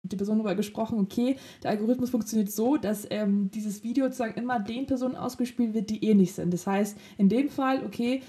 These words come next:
sie ist ein Mädchen in der U-Bahn. Das heißt, es wird dann jetzt, äh, Leuten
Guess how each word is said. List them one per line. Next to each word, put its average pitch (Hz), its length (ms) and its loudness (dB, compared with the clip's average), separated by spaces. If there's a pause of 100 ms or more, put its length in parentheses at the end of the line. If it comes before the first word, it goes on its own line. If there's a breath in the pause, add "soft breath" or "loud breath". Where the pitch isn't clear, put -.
(140)
sie 240 80 -2
ist 208 120 -2
ein 208 80 6
Mädchen 285 400 6
in 247 100 -2
der 226 140 2
U-Bahn. 180 300 -2
Das 175 140 -2
heißt, 214 160 -2
es 202 80 -8
wird 208 140 -4
dann 214 120 2
jetzt, 208 280 -6
äh, 208 40 -2
Leuten 262 480 0